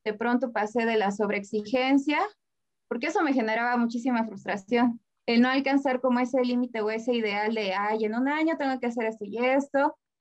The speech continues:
y al final como el saberme que están surgiendo cosas, digo, este,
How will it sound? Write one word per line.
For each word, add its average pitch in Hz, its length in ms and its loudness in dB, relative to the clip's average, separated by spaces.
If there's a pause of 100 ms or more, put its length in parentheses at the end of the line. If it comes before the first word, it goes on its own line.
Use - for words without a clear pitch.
(300)
y 247 120 -2
al 254 160 2
final 285 400 4
como 339 240 0
el 247 120 0
saberme 269 560 0
que 262 100 -2
están 269 480 0
surgiendo 269 760 0
cosas, 277 560 -2 (680)
digo, 214 360 -2
este, 190 840 -4